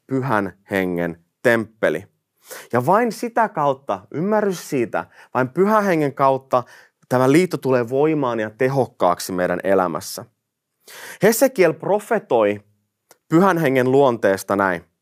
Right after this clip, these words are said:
Hesekielin kirja kolmekymmentäkuusi kaksikymmentäseitsemän. "Minä annan henkeni teidän sisimpäänne ja ohjaan teidät seuraamaan säädöksiäni –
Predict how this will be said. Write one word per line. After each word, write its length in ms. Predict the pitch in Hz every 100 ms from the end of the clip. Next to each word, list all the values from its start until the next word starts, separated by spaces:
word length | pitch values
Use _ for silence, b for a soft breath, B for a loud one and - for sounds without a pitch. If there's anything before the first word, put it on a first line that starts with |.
| _ _ _ B B B B
Hesekielin 420 | 147 160 170 127 117
kirja 220 | 127 117
kolmekymmentäkuusi 800 | 135 123 120 - 131 104 98 -
kaksikymmentäseitsemän. 920 | 110 - 107 - 107 92 - 62 62 - _ _ _ -
"Minä 360 | 110 151 180
annan 420 | 165 131 127 117 113 -
henkeni 520 | 160 214 220 160 135
teidän 360 | 127 110 104 92
sisimpäänne 1040 | - 147 147 165 160 160 120 104 104 101 B B B -
ja 100 | 123 -
ohjaan 640 | 208 240 - 151 131 123
teidät 300 | 120 117 110
seuraamaan 1040 | - - 185 226 214 151 113 104 98 95
säädöksiäni – 840 | 92 127 113 95 90 - 82 78